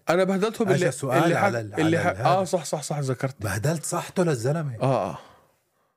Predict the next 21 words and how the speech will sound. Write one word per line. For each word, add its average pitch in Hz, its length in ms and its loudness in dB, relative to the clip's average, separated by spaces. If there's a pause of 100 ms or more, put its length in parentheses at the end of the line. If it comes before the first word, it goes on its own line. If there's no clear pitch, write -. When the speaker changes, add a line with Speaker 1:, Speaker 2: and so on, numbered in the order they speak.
(320)
Speaker 2:
أنت 147 280 0
زلمة، 127 400 0
عفوًا، 123 380 -2
بس 104 280 -4
تفهمش 135 420 -4
إشي 127 140 -8
بالإم 117 220 -2
إم 117 100 0
إيه 123 100 0
إذا 101 120 -4
مفكر 107 360 -4
عنده 107 220 -4
فرصة - 320 -8
ضد، 92 320 -6
آه، 92 420 -4
إيليا 104 180 -6
توبوريا. 107 500 -8
Speaker 1:
آه، 135 160 0
صح، - 260 -4
صح، - 220 -10
صح. - 340 -4